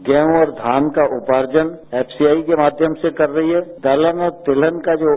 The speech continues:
उपार्जन है, वो भारत सरकार अपनी अन्य एजेंसियों के माध्यम से कर रही है, इसलिए इसमें किसी को भी कहीं भ्रम रखने की आवश्यकता नहीं है। एमएसपी चल रही है, एमएसपी बढ़ रही है, एमएसपी पर खरीद भी बढ़ रही है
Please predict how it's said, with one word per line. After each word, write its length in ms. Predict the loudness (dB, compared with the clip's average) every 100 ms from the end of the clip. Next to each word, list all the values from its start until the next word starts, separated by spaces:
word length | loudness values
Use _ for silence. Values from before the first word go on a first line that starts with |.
| -2
उपार्जन 500 | -2 -2 0 0 0
है, 140 | 0 0 -2 -10 -6
वो 120 | -4 -2
भारत 340 | -2 0 0 0
सरकार 420 | -4 -2 -2 -2 -4 -12 -18
अपनी 220 | -8 -6 -4 -2
अन्य 200 | -2 0 -2
एजेंसियों 460 | 0 -2 -4 -4 -2
के 120 | 0 -2
माध्यम 340 | -2 -2 -4 -4
से 80 | -4 0
कर 120 | 0 2
रही 160 | 2
है, 80 | 0 -2 -8 -8
इसलिए 320 | -6 0 2 2 -4 -14
इसमें 340 | -4 -2 -2 -4 -8
किसी 320 | -6 -4 0 0 0
को 100 | 0
भी 80 | 0 0
कहीं 160 | -2 -4 -2
भ्रम 260 | -2 0 -4
रखने 260 | -4 -4 -2
की 100 | 0 0
आवश्यकता 500 | -2 -4 -4 -2 -2
नहीं 140 | -2 -2
है। 100 | -4 -6 -4
एमएसपी 460 | -2 -2 -2 -2 0 -2 -2
चल 200 | 0 0 0
रही 180 | 0 0
है, 100 | 0 -6 -16 -10 -4
एमएसपी 420 | 0 -2 -2 -4 -4 0
बढ़ 180 | 2 2 2
रही 160 | 2
है, 120 | 2 0 -6 -8 -4
एमएसपी 400 | 0 -2 -2 -8 -2
पर 80 | -2 -2 -4
खरीद 340 | 0 0 0
भी 80 | 0 0
बढ़ 100 | 0 2
रही 140 | 0
है 100 | -2